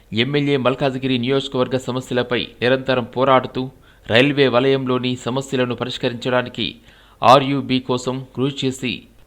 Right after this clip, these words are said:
కేంద్రం నుండి నిధులను సమీకరించినట్లు పేర్కొన్నారు. ఈ నిధులతో అభివృద్ధి పనులు విజయవంతంగా కొనసాగుతున్నాయని వివరించారు. నిర్వాహకులు బీజేపీ నేతలను హెచ్చరించారు. నిజాలు తెలుసుకోకుండా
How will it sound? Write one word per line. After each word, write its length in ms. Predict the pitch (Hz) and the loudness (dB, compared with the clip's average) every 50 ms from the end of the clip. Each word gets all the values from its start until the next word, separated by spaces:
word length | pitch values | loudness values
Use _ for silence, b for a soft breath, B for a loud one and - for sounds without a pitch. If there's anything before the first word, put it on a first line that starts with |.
| - - | -2 0
కేంద్రం 340 | 120 135 147 156 151 147 | 0 2 2 2 0 0
నుండి 260 | 143 139 139 139 139 131 | 0 -2 0 0 0 0
నిధులను 360 | 127 131 135 147 143 143 131 | 0 0 2 2 0 0 -2
సమీకరించినట్లు 840 | - 135 131 135 139 - 143 127 127 117 - 127 127 123 - 120 | -2 -4 -4 -4 -2 -2 -2 -2 -2 -4 -4 -6 -6 -6 -6 -6
పేర్కొన్నారు. 640 | 117 123 123 123 - 127 123 120 120 123 123 123 127 127 b b b b b - | -4 -4 -4 -4 -6 -4 -2 0 0 0 0 -4 -6 -10 b b b b b -6
ఈ 60 | 113 | -4
నిధులతో 680 | 117 123 131 135 147 143 143 139 143 131 131 135 135 - - - - | 0 0 0 0 2 2 2 2 2 0 0 0 -2 -6 -12 -2 0
అభివృద్ధి 380 | 104 110 127 156 160 - 151 | 0 2 2 2 0 0 -2
పనులు 300 | 139 135 135 135 135 131 | -4 -2 -2 -2 0 -2
విజయవంతంగా 680 | 123 117 123 123 139 135 127 131 123 - 131 123 123 120 | -2 -4 -4 -2 0 0 0 0 -2 -4 -4 -2 -2 -4
కొనసాగుతున్నాయని 880 | 117 - 120 131 127 - 131 123 123 120 - 127 120 123 123 120 117 110 | -2 -2 -4 -4 -2 0 0 0 0 -2 -6 -4 -2 0 0 0 0 -2
వివరించారు. 520 | 113 117 123 123 117 110 - 90 - - - - - - | -2 -2 -2 -4 -4 -4 -4 -4 -4 -6 -10 -16 -8 -4
నిర్వాహకులు 560 | 104 117 127 139 127 123 135 127 123 123 127 | -4 0 0 0 0 0 -2 -2 0 0 -2
బీజేపీ 480 | 120 107 117 127 135 143 139 135 135 120 | -2 0 -2 -2 0 -2 -2 -2 -2 -4
నేతలను 420 | 120 127 135 135 139 131 127 123 | -2 -2 -2 -2 -2 -2 -2 -4
హెచ్చరించారు. 600 | 113 113 127 127 - 135 123 120 110 - 69 - - - B B B B B B B - | -4 -8 -8 -6 -6 -8 -8 -8 -6 -6 -6 -6 -8 -12 B B B B B B B -4
నిజాలు 380 | 101 117 127 151 156 147 143 135 | -4 -2 4 6 6 6 6 4
తెలుసుకోకుండా 840 | 131 - 131 147 143 - - 143 135 131 - 127 123 120 107 - | -2 -2 -4 -4 -4 -6 -4 -4 -4 -4 -4 -4 0 0 0 0